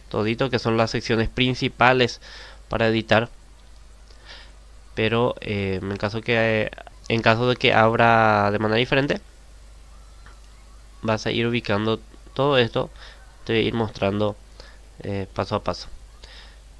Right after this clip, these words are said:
Lo general es que abre así, tiene que estar Android y aquí está todo lo que sería,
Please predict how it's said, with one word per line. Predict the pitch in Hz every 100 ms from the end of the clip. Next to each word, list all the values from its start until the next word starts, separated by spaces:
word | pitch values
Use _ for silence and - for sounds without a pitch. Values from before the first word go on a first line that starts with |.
| - -
Lo | 104 104
general | 117 113 113 123
es | 120
que | 127 120 113 110 - - - - -
abre | 107 104 117 117
así, | 110 123 156 175 107
tiene | 104 110
que |
estar | 101 110
Android | 104 113 120 123
y | - 104
aquí | - 107
está | - 104
todo | - 104 104 107
lo | 104
que | 110
sería, | 104 98 98